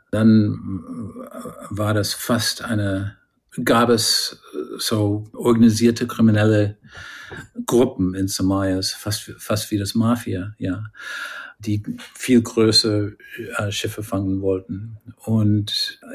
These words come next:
immerhin wollten sie gerne so, äh, Fishing Vessels fangen, um zu zeigen, ja, jetzt haben wir Rache auf die böse Fischermänner. Und dieses Schiff war tatsächlich eine große,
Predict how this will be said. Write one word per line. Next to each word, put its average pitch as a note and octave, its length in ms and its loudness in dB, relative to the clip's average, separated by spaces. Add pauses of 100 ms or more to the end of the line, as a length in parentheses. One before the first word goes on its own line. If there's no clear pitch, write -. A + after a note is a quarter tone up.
immerhin D#3+ 480 8
wollten B2+ 360 4
sie A#2 360 2
gerne C3+ 540 6
so, A#2 580 0 (360)
äh, A#2 100 0
Fishing B2 380 2
Vessels B2 340 2
fangen, D#3+ 500 2 (600)
um C3 180 6
zu A#2 140 -2
zeigen, A#2+ 500 6
ja, A2+ 160 4
jetzt A2 480 0 (280)
haben G#2+ 220 0
wir G#2 180 4
Rache A#2+ 400 0
auf G2+ 220 -2
die G#2 320 -4 (140)
böse A2 340 2
Fischermänner. G#2+ 560 0 (720)
Und G#2 580 0 (280)
dieses B2 420 4
Schiff - 460 0
war G#2+ 240 2
tatsächlich A2 840 -2
eine G#2 180 -4
große, G#2+ 680 0